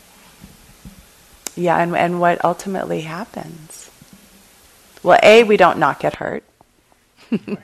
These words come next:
Right? It doesn't, it's not, it just doesn't not happen.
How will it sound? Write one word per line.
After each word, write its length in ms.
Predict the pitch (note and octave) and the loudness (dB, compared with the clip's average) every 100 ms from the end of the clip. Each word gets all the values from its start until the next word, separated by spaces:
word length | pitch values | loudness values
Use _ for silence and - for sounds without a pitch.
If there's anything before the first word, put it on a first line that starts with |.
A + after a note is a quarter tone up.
| - - F4+ C5 F#4 - | -12 -12 -4 0 0 6
Right? 320 | F3 G3+ - | 6 6 4
It 120 | A3+ | 0
doesn't, 360 | A3 A3 A3 - | 2 2 0 0
it's 200 | A3+ - | -2 0
not, 200 | A3+ G3+ | 0 2
it 120 | G#3+ | 0
just 240 | - A3+ - | -2 -8 2
doesn't 380 | F#3 F3 F3 - _ _ - _ | 2 4 -4 -8 _ _ -20 _
not 320 | F3+ F#3+ F3+ - | -4 0 0 0
happen. 580 | F#3+ C4 - - - | 0 0 -2 -10 -10